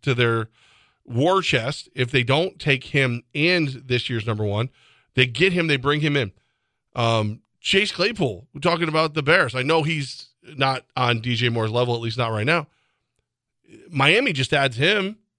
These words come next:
They send him and a seventh round pick for a sixth round pick.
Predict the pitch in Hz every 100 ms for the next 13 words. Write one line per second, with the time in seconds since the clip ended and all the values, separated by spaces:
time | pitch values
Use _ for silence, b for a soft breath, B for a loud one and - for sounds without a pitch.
0 | - 156 175 214 180 180 214 202 135 202
1 | 190 180 180 156 180 - 143 131 175 -
2 | 165 160 185